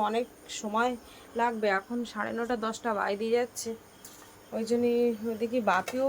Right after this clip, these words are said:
খিদে লেগেছে, ওরও খিদে পেয়েছে। দেখি আলুগুলো ভাজে নি। আর বন্ধুরা, আজকের আমার শরীরটা বড্ড খারাপ লাগে। আলুতে একটু লবণ দিয়ে দেবো,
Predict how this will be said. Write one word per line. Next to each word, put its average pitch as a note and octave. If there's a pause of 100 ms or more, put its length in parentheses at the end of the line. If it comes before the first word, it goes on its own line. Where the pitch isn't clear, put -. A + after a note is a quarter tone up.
খিদে B3
লেগেছে, C4 (280)
ওরও G#3
খিদে A3+
পেয়েছে। A#3 (420)
দেখি A3+ (100)
আলুগুলো G#3+ (100)
ভাজে A3
নি। A#3+ (320)
আর A3+ (100)
বন্ধুরা, C#4 (120)
আজকের A3+
আমার C#4
শরীরটা C4+ (120)
বড্ড F3+ (160)
খারাপ A3
লাগে। G3+ (1300)
আলুতে B3+
একটু C#4+ (120)
লবণ G#3+
দিয়ে A#3
দেবো, A#3